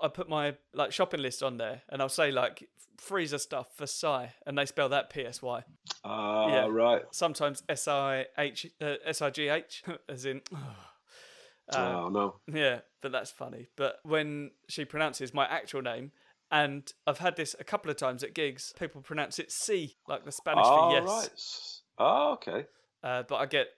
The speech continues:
Speaker 1: uh, I get s-, uh, uh, on w-, one particular gig, I got C Diabez, C Davies,
Speaker 2: <laughs>
Speaker 1: Side, Side Divas, Davis,
Speaker 2: Yeah.
Speaker 1: and, uh, I'm just, uh, my, my, my point. Now, my first show that I wrote, uh, was entitled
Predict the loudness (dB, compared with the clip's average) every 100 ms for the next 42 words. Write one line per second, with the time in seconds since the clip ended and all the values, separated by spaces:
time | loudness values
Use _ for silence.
0 | -2 0 0 -2 -4 -4 -4 -6 -4 -4
1 | 0 0 0 -2 -4 -2 0 0 -2 -8
2 | -8 -6 -6 -6 -6 -8 -4 -4 0 0
3 | 2 0 -2 -8 _ -10 -4 -4 2 2
4 | 4 6 8 8 4 0 -2 -2 2 2
5 | 0 _ -12 0 0 2 -2 -2 -4 -4
6 | -8 _ _ 0 0 0 -4 -6 -6 -2
7 | -2 -2 -6 _ _ -10 -4 -4 -4 -4
8 | -4 -6 -14 -12 -12 -14 -16 -10 -6 2
9 | 4 6 4 2 2 0 2 -2 -2 0
10 | -2 0 0 2 0 0 0 0 0 0
11 | 2 0 -2 -14 -20 -20 -4 -2 -2 -4
12 | -6 -6 -6 -2 -2 -2 -6 -12